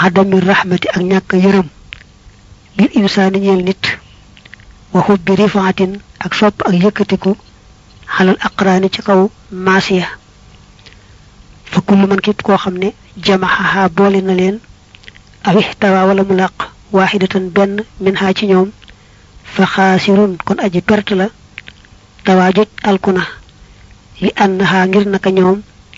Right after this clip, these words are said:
toojibu danañu waral, raddal amali delloo jëf ja, ila lësi jëm ci ka nga xam ne, amilahoo jëfoon na ko, fal taqil na nga xellu. Jëw.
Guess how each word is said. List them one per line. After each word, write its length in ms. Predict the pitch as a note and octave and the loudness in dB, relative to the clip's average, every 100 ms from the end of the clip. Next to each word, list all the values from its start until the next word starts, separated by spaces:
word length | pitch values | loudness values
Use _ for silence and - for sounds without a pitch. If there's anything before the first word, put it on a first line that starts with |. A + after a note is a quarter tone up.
| - - - - - - - | -20 -20 -20 -20 -20 -12 0
toojibu 460 | G3 F#3 F#3+ G#3+ - - | 2 2 0 0 -2 -4
danañu 300 | G3 F#3+ G3+ | -2 2 2
waral, 340 | G3 F3+ F#3+ - - - - - - - G3 | 2 0 -4 -10 -20 -20 -20 -20 -20 -8 -2
raddal 420 | F#3 E3+ G3+ G3 | -2 0 0 0
amali 420 | G3 F#3+ F#3 F#3 | 0 0 0 0
delloo 340 | F#3+ G3 F#3+ F3+ | 0 2 2 2
jëf 160 | F#3+ F3+ | -2 -2
ja, 120 | F#3 - - - - - - - - | -4 -4 -12 -20 -20 -20 -20 -20 -6
ila 180 | A3+ F#3+ | 0 2
lësi 380 | F#3+ G3 - G3+ | 2 0 0 -2
jëm 180 | F#3 F#3+ | 0 -2
ci 100 | G3+ | -4
ka 120 | G3 | -4
nga 100 | G3 | -4
xam 180 | - F#3+ | -4 -4
ne, 120 | F#3 - - - - _ - - | -6 -10 -18 -20 -20 _ -20 -10
amilahoo 680 | F#3 E3 F#3+ F#3+ F#3+ F3+ F#3 G3 | -4 0 2 2 2 2 0 0
jëfoon 380 | G3 - G3 F#3 | -2 0 0 0
na 100 | F3+ | -4
ko, 200 | F#3 G3+ - - - - - | -2 -4 -6 -20 -20 -20 -20
fal 360 | - - F#3+ F3 | -8 0 0 0
taqil 560 | - F#3+ F#3+ - G3 F#3 | -2 -2 -2 0 0 0
na 80 | F#3 | -2
nga 120 | F#3 | -2
xellu. 360 | - F#3+ F3+ F3+ - - - - - - _ - - _ - - _ _ - - - - - - - | -2 0 0 -2 -6 -20 -20 -10 -10 -10 _ -20 -20 _ -20 -20 _ _ -20 -20 -20 -20 -20 -20 -12
Jëw. 300 | D#3 G3 | 0 2